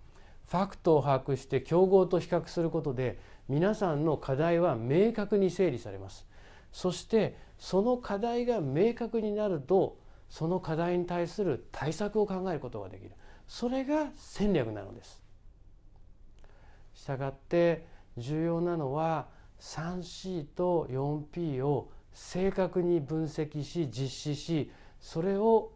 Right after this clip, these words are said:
いかにアウトプットという戦略に変えるかということが、この三シー分析、四ピー分析の最大の目的です。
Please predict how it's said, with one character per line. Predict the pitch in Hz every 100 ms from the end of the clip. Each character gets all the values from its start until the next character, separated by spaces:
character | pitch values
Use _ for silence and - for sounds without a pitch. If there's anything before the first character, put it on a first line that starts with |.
| - -
い | 170
か | 170 247
に | 233 247 240 - -
ア | 185
ウ | 190
ト | 190
プ | 180
ッ | 190
ト | 185
と | 151
い | 143 135
う |
戦 | 123 170 185
略 | 156 120
に | 104
変 | -
え | 127
る |
か | 143 123 - - - - - -
と |
い | 185
う | 214
こ | 269
と | 277
が、 | 262 180 - - - -
こ | 117
の | 113
三 | 127 120
シ | 131
ー |
分 | 120 120
析、 | 117 104
四 | 113
ピ | 113
ー | 113
分 | 117
析 | 113 110 139
の | 175 156 - -
最 | - - - 110
大 | 117 131
の | 175
目 | - -
的 | 107
で | 104 -
す。 | -